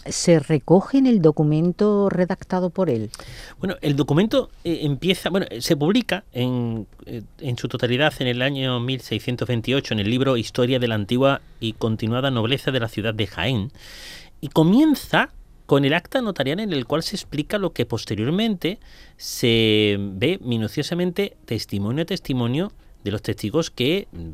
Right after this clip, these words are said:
Speaker 2: prestaron su declaración para corroborar que efectivamente ese cortejo tuvo lugar en la ciudad de Jaén. Y decía así: "En la muy famosa, muy noble y muy leal ciudad de Jaén, guarda y ce-, y defendimiento",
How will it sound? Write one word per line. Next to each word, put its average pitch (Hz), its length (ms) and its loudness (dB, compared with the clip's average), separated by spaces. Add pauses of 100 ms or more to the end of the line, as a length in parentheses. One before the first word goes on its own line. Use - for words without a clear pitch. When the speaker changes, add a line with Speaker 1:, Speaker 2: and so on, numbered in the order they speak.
Speaker 2:
prestaron 139 460 -4
su - 100 -6
declaración 98 720 -4 (380)
para 92 240 -4
corroborar 87 560 -4
que 185 80 -2
efectivamente 120 840 -4
ese 151 240 -6
cortejo - 460 -4
tuvo 117 200 -2
lugar 98 460 -2
en 110 80 -10
la 95 60 -8
ciudad 87 200 -6
de 90 120 -4
Jaén. 78 320 -8
Y 151 100 -6
decía 196 300 0
así: - 340 -6
"En 143 140 -2
la 135 100 0
muy 240 160 0
famosa, 190 580 -4 (220)
muy 151 220 0
noble 135 440 -2 (160)
y 110 120 -8
muy 202 180 0
leal 170 300 0
ciudad 143 260 0
de 143 100 2
Jaén, 120 380 -2 (840)
guarda 185 420 4 (100)
y 151 140 0
ce-, - 280 -2
y 147 120 0
defendimiento", 113 840 2